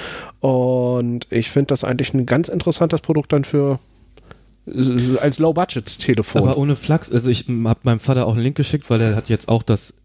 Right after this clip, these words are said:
Speaker 2: no-, alte S E gerade von der Arbeit und, äh, eigentlich wäre was Neueres für ihn schon cooler,
Speaker 1: Mhm.
Speaker 2: aber Preise sind immer so das Ding. Jetzt hat sie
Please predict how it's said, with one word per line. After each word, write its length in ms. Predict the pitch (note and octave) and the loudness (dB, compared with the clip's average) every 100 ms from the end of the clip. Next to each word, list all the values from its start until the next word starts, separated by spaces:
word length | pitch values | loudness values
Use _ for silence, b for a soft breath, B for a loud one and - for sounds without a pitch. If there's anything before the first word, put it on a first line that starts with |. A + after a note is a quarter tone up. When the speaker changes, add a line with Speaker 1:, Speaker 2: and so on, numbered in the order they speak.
| - | -2
Speaker 2:
no-, 160 | G#2 - | -2 -2
alte 340 | - B2+ C3+ E3+ | -4 -2 0 0
S 260 | D#3 - - | -2 -4 -4
E 120 | D3 | -2
gerade 280 | D3 C#3+ C#3+ | 0 2 2
von 180 | D3 C3+ | 2 0
der 100 | B2+ | 2
Arbeit 400 | C3+ D3 D3 A#2 | 2 2 0 0
und, 320 | A2 - - - | -4 -6 -20 -12
äh, 500 | - - - F2+ F#2 | -10 -10 -6 -4 0
eigentlich 280 | G#2+ A#2 - | 0 0 2
wäre 100 | G#2 | 2
was 160 | G2 | 2
Neueres 340 | G#2 G#2+ G#2+ - | 2 2 2 0
für 120 | G#2 | -4
ihn 60 | |
schon 160 | G2+ F#2+ | -4 -6
cooler, 300 | - C#3 D3 B | -2 0 0 B
Speaker 1:
Mhm. 340 | C#3 C3+ C3 D#3+ | 0 2 2 0
Speaker 2:
aber 160 | A2+ A2 | 2 2
Preise 400 | - G#2+ A#2 A2 | 2 2 0 0
sind 180 | G#2 G#2 | -4 -4
immer 220 | F#2+ F#2 | 0 -2
so 100 | F2+ | 0
das 240 | F#2 - | -2 0
Ding. 220 | G2+ F#2 - B B | 0 0 -4 B B
Jetzt 200 | - - | -2 2
hat 140 | C3 - | 0 0
sie 220 | D#3 | 0